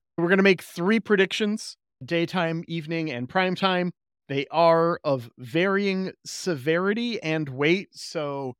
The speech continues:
Speaker 2: the daytime should be the easiest prediction. The prime time should be the most outlandish prediction.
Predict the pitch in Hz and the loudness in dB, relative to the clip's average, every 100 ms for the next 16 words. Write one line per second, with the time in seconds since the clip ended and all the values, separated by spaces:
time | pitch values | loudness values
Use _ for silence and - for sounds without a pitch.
0 | _ _ - 139 160 170 180 165 - 147 | _ _ -14 -6 -2 0 2 0 0 -4
1 | 147 131 175 180 165 175 - 180 175 - | -4 -4 -4 -4 -4 -8 -8 -8 -6 -4
2 | 180 151 123 - 160 147 151 147 135 139 | -4 -4 -8 -4 -2 0 0 -2 -2 -6
3 | 135 127 127 127 131 - 113 120 156 156 | -6 -4 -4 -2 -4 -6 -8 -2 0 0
4 | 151 - 147 139 - 143 | -2 -4 -4 -4 -4 -6